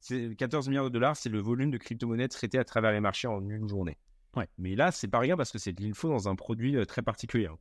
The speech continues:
Speaker 1: Donc, c'est, c'est assez
Speaker 2: Complètement.
Speaker 1: gros.
Speaker 2: Complètement. Et, et c'est vrai que le prix, je pense que, je pense pas que ça aurait du sens de le comparer à la market cap du Bitcoin parce que la, le calcul de la market cap du Bitcoin est un peu simpliste peut-être.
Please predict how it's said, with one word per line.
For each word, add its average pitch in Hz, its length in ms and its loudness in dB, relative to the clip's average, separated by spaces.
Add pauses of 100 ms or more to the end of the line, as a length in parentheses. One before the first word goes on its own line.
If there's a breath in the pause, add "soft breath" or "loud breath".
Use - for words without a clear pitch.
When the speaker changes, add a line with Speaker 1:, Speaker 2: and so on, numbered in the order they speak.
(220)
Speaker 1:
Donc, 95 180 -12
c'est, - 220 -16 (220)
c'est - 120 -2
assez 107 180 4
Speaker 2:
Complètement. 90 80 -8
Speaker 1:
gros. - 80 -14 (340)
Speaker 2:
Complètement. 107 260 -4 (160)
Et, 110 140 0
et 123 40 4
c'est 127 100 4
vrai 131 60 6
que 117 80 0
le 107 60 2
prix, 131 200 2
je - 60 -8
pense 117 180 0
que, 95 240 0 (400)
je 107 80 -10
pense - 200 -4
pas 127 80 2
que - 40 -2
ça 110 60 2
aurait 98 80 4
du 95 80 0
sens 120 220 0
de 104 40 -4
le 92 60 -4
comparer 104 300 2
à - 20 4
la 98 60 2
market 95 240 -2
cap 95 100 0
du 98 100 -4
Bitcoin 107 520 2
parce 113 180 -2
que 110 80 0
la, 95 320 2
le 90 80 -4
calcul 101 300 -2
de 95 100 0
la 92 180 -2
market 92 220 -4
cap 95 100 -2
du 98 80 -6
Bitcoin 95 260 0
est - 20 0
un 85 40 -2
peu 95 120 -4
simpliste - 340 -4
peut-être. - 320 -2